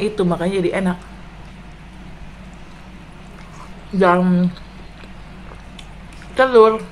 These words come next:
di, hmm, burgernya ini membuat burgernya ini taste-nya lebih creamy tanpa harus pakai mayones.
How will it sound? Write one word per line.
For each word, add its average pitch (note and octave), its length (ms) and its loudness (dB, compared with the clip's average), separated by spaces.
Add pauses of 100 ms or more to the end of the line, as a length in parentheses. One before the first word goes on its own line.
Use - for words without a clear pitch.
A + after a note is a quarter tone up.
(420)
di, F3+ 320 10 (1300)
hmm, E3+ 800 2 (1300)
burgernya F3+ 440 4
ini A#3 280 6 (320)
membuat F3 400 4 (560)
burgernya F3+ 560 6
ini A#3 240 4 (960)
taste-nya G3 400 4
lebih F#3 240 8
creamy G#3 320 4 (2500)
tanpa F#3+ 300 2
harus F#3 260 0
pakai E3 320 -2 (800)
mayones. D3+ 420 -2